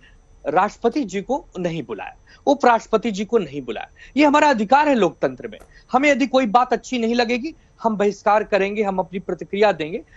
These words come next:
लेकिन वो गरिमापूर्ण तरीके से होगी, अभद्रता उसमें नहीं होगी। हम कह रहे हैं कि आपने लोकतंत्र का सबसे बड़ा मंदिर बनाया।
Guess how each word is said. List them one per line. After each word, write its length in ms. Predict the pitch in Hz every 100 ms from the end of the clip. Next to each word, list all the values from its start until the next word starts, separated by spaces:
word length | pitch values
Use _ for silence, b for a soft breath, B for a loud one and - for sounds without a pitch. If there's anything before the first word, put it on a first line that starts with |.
| b 202
लेकिन 240 | 226 302
वो 60 | 302
गरिमापूर्ण 960 | 170 202 220 254 302 - - 285 302
तरीके 420 | - 226 208 202
से 220 | 175 160 120
होगी, 200 | 117 _ - b b -
अभद्रता 580 | 180 170 190 226 226 294
उसमें 300 | 277 - 277
नहीं 300 | 247 247 311
होगी। 300 | 208 131 107 - _ - _ - -
हम 180 | 254
कह 220 | 220 220 240
रहे 120 | 254
हैं 80 | 220
कि 100 | 226
आपने 440 | 202 220 226 220 - -
लोकतंत्र 480 | 190 190 214 196 190
का 180 | 208
सबसे 360 | 196 180 - 190
बड़ा 200 | 156 175
मंदिर 380 | 160 147 147 165
बनाया। 360 | 175 175 190